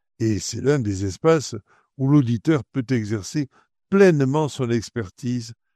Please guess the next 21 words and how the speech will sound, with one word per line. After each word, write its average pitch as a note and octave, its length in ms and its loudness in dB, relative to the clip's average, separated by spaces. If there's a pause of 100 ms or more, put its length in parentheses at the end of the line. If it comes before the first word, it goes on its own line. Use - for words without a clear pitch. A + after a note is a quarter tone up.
sans F3+ 400 4
dépendre B2 720 0
des G#2+ 140 0
barèmes G#2 440 -4
judiciaires. F2+ 800 -16 (1200)
Deuxième A2+ 540 2
source, - 460 -12 (720)
les B2+ 220 4
établissements C3+ 640 2
scolaires. F#2+ 600 -4 (520)
Les G2 240 -6
écoles C3 500 4
et G#2+ 60 -2
collèges A2 540 0 (300)
sont A#2+ 280 -4
confrontés A#2+ 640 -2
à B2+ 60 6
des A2 120 -6
situations A#2+ 600 -6
complexes. - 720 -8 (420)
Harcèlement, B2+ 1160 0